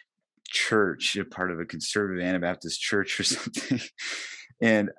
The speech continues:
and so I guess I just ask that you bear with me and, and let's look at this issue a little bit more holistically. So just to provide some context,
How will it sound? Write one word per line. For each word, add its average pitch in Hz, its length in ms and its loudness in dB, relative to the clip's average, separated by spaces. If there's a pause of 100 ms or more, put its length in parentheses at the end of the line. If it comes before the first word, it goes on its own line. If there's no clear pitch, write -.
(440)
and 107 220 4
so 107 140 4
I 110 160 4
guess 104 200 2
I 104 180 4
just 95 360 -2
ask 92 300 0
that 80 140 -2
you 92 200 -2 (220)
bear 95 200 2
with 90 300 -2
me 85 260 0
and, 82 360 -4 (140)
and 82 300 -2
let's 107 320 -2 (240)
look 107 280 2
at 98 120 0
this 92 220 -2
issue 90 340 0
a 80 40 0
little 92 320 0
bit 120 240 -2
more 92 360 0
holistically. 80 840 -4 (720)
So - 120 -4
just 127 460 2 (220)
to 120 100 -2
provide 107 560 4
some 101 220 -2
context, 92 840 -2